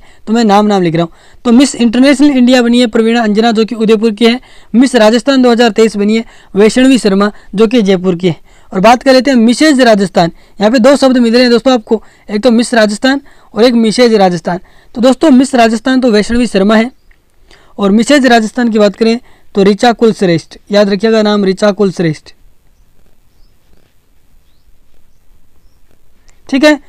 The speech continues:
और बात कर ले मिस यूनिवर्स, तो दोस्तों, मिस यूनिवर्स बनी है आर बोनी गैब्रियल, जो कि यूएसए की है, आर बोनी गैब्रियल,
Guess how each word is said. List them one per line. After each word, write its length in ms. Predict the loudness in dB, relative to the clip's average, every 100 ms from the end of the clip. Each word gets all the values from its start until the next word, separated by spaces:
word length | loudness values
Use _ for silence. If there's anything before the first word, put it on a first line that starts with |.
| -20 _
और 80 | -2
बात 200 | 0 0
कर 100 | 2
ले 140 | 2 4
मिस 280 | 2 2
यूनिवर्स, 500 | 0 2 2 2 -2 -12 -20 -20 -6
तो 60 |
दोस्तों, 260 | -2 0 2
मिस 240 | 2 2 0
यूनिवर्स 380 | 2 2 0
बनी 200 | -2 -2
है 80 | -2 -2 0
आर 240 | 2 2
बोनी 260 | 0 -2 -2
गैब्रियल, 480 | -2 -2 -2 -2 -4 -8 -20 _ _ _ -20 _ -4
जो 160 | -2
कि 180 | 0 2
यूएसए 380 | 4 2 2 -2
की 140 | 0
है, 100 | -6 -8 -18 -20 -20 _ _ _ _ -20 _ _ _ _
आर 320 | -2 2 2
बोनी 360 | 2 0 -2 -4 _ _ _ -14
गैब्रियल, 580 | -2 0 0 0 -2